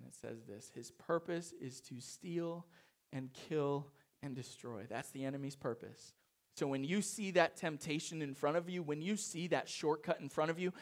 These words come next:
that does not line up with God's word, that does not line up with how Jesus lived his life,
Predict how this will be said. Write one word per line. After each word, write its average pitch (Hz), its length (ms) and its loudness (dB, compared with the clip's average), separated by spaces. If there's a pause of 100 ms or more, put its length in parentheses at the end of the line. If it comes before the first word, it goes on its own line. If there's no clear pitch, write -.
(200)
that 180 180 12
does 180 220 8
not 190 260 12
line 160 360 10
up 170 340 8 (220)
with 165 280 8
God's 165 380 12
word, 160 460 8 (260)
that 190 180 12
does 190 220 10
not 185 320 12
line 185 260 12
up 185 240 12
with 170 140 10
how 185 380 10
Jesus 175 580 6
lived 175 460 8
his 170 200 0
life, 156 560 8